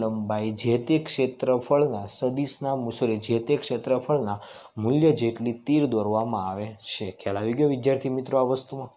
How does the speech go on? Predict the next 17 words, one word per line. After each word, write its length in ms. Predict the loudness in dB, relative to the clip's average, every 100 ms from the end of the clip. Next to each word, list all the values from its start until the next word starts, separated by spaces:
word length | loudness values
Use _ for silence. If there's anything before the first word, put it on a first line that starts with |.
| -16
ઓકે, 260 | -8 -4 -4 -6 -20 -20 -20 -10 0
અને 260 | 2 2 -2 -12 _ _ 0
એ 140 | 4 4 0 2
તીર 260 | 4 4 2 -6 _ _ _
કઈ 200 | 6 8 8
દિશામાં 480 | 6 2 2 2 2
રાખવામાં 640 | 2 -2 2 4 4 2 2
આવે 180 | 2 0 -4 -4
એ 20 | -4 0
ખાસ 300 | 2 2 0 -8 _ _ _ _ -6
વિદ્યુત 440 | -6 -2 0 2
ફ્લક્સમાં 580 | 2 4 2 2 -2 -2 0
જરૂરી 460 | 2 4 4 2 0
છે, 140 | 0 -2 -6
એટલા 220 | -4 -4
માટે 280 | -2 -4 -6 -10
ખાસ 260 | 2 2 4